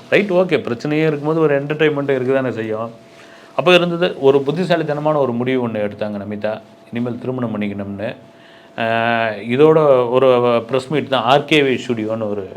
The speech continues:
ஸ்டுடியோ வடபழனியில் இருந்தது. அங்க தான் எல்லாரும் பத்திரிகையாளர்லாம் கூப்பிட்டு, "நான் திருமணம் பண்ணிக்க போறேன்" அப்படின்போது வழக்கம் போல பத்திரிகையாளர் கேள்வி, "திருமணத்துக்கு பிறகும் நீங்க நடிப்பீங்களா?" அப்படின்னு.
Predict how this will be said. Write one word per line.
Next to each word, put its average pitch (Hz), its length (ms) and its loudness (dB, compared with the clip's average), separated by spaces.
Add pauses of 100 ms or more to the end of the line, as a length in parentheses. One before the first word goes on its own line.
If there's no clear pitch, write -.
(200)
ஸ்டுடியோ 104 540 -6
வடபழனியில் 104 500 -4
இருந்தது. 98 200 -14
அங்க 110 120 -8
தான் 117 140 0
எல்லாரும் 110 280 0
பத்திரிகையாளர்லாம் 107 680 -4
கூப்பிட்டு, 104 380 -6 (680)
"நான் 104 100 -10
திருமணம் 117 340 -2
பண்ணிக்க 101 300 -4
போறேன்" 101 220 -4
அப்படின்போது 104 300 -6
வழக்கம் 131 320 4
போல 131 220 6
பத்திரிகையாளர் 120 560 0
கேள்வி, 110 440 -2 (140)
"திருமணத்துக்கு 147 500 -2
பிறகும் 151 320 0
நீங்க 120 240 -4
நடிப்பீங்களா?" 123 440 -4 (600)
அப்படின்னு. 104 300 -6